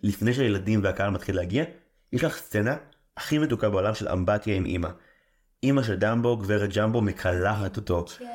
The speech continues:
Speaker 1: וזה חמוד, והם משחקים, ואז מתחילים להגיע ילדים. ואת כמו דמבו, בהתחלה אומרת, "או,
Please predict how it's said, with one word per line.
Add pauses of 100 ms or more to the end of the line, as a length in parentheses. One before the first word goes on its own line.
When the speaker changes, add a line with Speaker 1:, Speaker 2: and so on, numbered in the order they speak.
(180)
Speaker 1:
וזה
חמוד,
והם
משחקים, (420)
ואז
מתחילים
להגיע
ילדים.
ואת
כמו
דמבו,
בהתחלה
אומרת, (140)
"או,